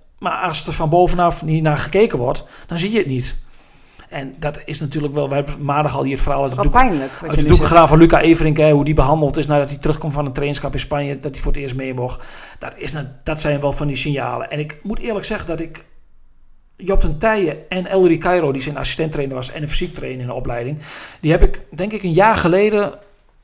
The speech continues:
Speaker 1: een keer gesproken voor een verhaal in de krant, toen iedereen op twee meter of anderhalf meter afstand moest trainen. Van hoe zij dat dan invulden met die jongens die dan elke dag het eerste zagen trainen. En die gasten moesten elke keer in tweetallen trainen. En toen, off the record, hè, toen het verhaal,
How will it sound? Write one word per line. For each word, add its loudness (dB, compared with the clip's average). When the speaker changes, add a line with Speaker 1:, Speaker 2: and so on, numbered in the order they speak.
Speaker 1:
een -4
keer 4
gesproken 6
voor 2
een 2
verhaal 2
in 2
de -2
krant, 0
toen -2
iedereen -2
op -2
twee 0
meter -2
of -12
anderhalf -8
meter -8
afstand -2
moest -2
trainen. -10
Van -8
hoe 4
zij 10
dat 2
dan 2
invulden 6
met 2
die -6
jongens 2
die -4
dan -2
elke 0
dag -2
het -12
eerste -4
zagen 0
trainen. 0
En 0
die 4
gasten 0
moesten 0
elke 0
keer 0
in -2
tweetallen -4
trainen. -10
En -6
toen, -6
off -2
the 0
record, 0
hè, -2
toen -4
het 0
verhaal, 0